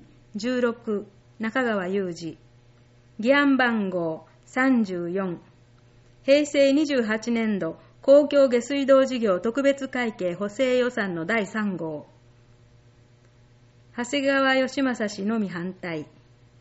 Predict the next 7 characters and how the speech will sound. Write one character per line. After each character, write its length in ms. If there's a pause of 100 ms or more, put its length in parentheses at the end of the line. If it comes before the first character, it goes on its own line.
(800)
議 140
案 240
番 260
号 260
三 280
十 180
八。 460